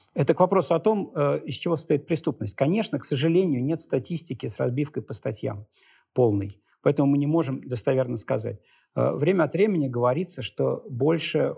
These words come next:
у людей из С Н Г приговоров по изнасилованию. Это, наверное, правда.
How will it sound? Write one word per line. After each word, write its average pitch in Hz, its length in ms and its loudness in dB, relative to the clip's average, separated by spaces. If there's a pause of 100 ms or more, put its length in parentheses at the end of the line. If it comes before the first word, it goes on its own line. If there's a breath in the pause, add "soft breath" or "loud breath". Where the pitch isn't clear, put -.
(100)
у 127 520 -2 (200)
людей 131 300 -4
из 123 100 -6
С 120 160 -12
Н 131 140 -4
Г 180 360 -2 (220)
приговоров 131 500 0
по 131 320 -4
изнасилованию. 110 760 -6 (960 soft breath)
Это, 170 200 -2
наверное, 131 400 2
правда. 127 480 0